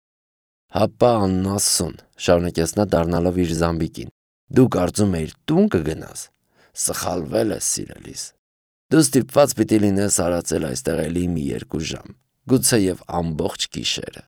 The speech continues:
Բայց ոչինչ, պառավս։ Այստեղի խոտը վատը չէ, և դու ժամանակ կունենաս, ինչպես հարկն է արածելու այն։ Դե արածիր, մինչև որ կճայքես»։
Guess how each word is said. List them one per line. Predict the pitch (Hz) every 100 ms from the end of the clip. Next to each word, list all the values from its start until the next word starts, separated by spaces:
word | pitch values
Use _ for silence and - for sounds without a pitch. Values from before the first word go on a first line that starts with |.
| _ _ _ _ _ _ _
Բայց | - 107 -
ոչինչ, | 101 101 - 104 98 -
պառավս։ | - - 76 82 71 - - - _ _ _ _ _ -
Այստեղի | 95 104 117 110 110
խոտը | - 107 98
վատը | 76 82 104 -
չէ, | - - 52 - _
և | - 92
դու | 90 98
ժամանակ | 98 95 92 95 95
կունենաս, | 98 104 107 104 90
ինչպես | 65 67 - 64
հարկն | - 85 - -
է | 65
արածելու | - 62 - 64 - -
այն։ | 50 - - _ _ _ _ _ -
Դե | 113
արածիր, | 120 117 113 - - 131
մինչև | 98 95 - 107
որ | - 67
կճայքես»։ | - 76 - - - - -